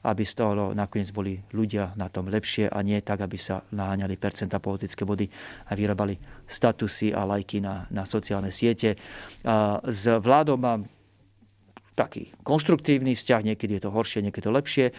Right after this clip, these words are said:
ale som v aktívnej konverzácii s viacerými ministrami doslova dennodenne, eh, kde keď máme nápady, postrehy, ako si môžu svoju prácu le-, robiť lepšie, posielame im to a aj vidujeme, že, že sú k tomuto otvorení.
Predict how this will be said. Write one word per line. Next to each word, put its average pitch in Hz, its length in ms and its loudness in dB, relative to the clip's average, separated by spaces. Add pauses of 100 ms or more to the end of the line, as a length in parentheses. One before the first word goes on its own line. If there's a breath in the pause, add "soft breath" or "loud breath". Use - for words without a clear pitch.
(360 loud breath)
ale 107 160 4
som 123 160 4
v 117 80 4
aktívnej 107 320 2
konverzácii 101 560 -2
s 92 80 -10
viacerými 110 400 2
ministrami 98 560 0
doslova 98 400 -2
dennodenne, 95 560 -2
eh, 95 60 -8 (420 loud breath)
kde 101 480 0
keď 98 160 -2
máme 117 320 6
nápady, 113 400 2
postrehy, 107 400 -4
ako 90 240 -6
si 104 160 -4
môžu 101 240 -4
svoju 98 160 -6
prácu 98 320 -8
le-, 98 240 -4
robiť 101 240 -2
lepšie, 98 280 -2 (280 loud breath)
posielame 101 560 2
im 95 80 -2
to 98 160 -4 (400 loud breath)
a - 240 2
aj 120 160 4
vidujeme, 107 320 2
že, 101 160 -2
že 104 160 -2
sú 120 320 0
k - 80 0
tomuto 104 240 0
otvorení. 101 480 -2